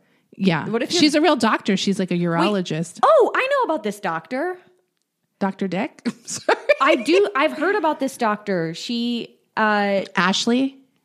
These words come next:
Speaker 2: I don't know her name, but I've just heard about this doctor. I think her husband's a comedian and they do a show together.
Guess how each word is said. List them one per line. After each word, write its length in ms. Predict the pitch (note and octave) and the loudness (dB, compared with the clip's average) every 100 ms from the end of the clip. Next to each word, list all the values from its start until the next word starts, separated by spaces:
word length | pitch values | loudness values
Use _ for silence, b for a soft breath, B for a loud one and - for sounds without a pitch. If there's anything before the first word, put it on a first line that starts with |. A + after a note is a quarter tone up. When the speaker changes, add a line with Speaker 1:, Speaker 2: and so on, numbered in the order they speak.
| - | -2
Speaker 2:
I 120 | F#3+ | 2
don't 140 | G#3 G3 | 4 4
know 140 | F3 | 2
her 140 | F3+ F3 | 2 2
name, 260 | E3 D3 | 0 0
but 120 | E3 | 2
I've 140 | G3+ G3 | 2 2
just 180 | G3+ - | -2 0
heard 200 | G#3+ G#3+ | 0 2
about 200 | G#3+ G3+ | 0 0
this 140 | F#3+ | -2
doctor. 320 | F#3+ F#3 G3 | 0 0 0
I 80 | F3 | -2
think 220 | - F#3+ | -2 -4
her 100 | F#3+ | -2
husband's 440 | F#3 F3 E3 F#3 E3+ | -2 -2 -2 -4 -4
a 40 | |
comedian 500 | - E3 E3+ G3 G#3+ | -6 -4 -2 0 0
and 120 | F#3 | 0
they 60 | E3+ | -2
do 140 | E3 | -2
a 60 | D#3+ | -2
show 260 | - C#3+ | -2 -2
together. 480 | E3 F#3+ G#3+ A#3 B3 | -2 0 -2 -2 -6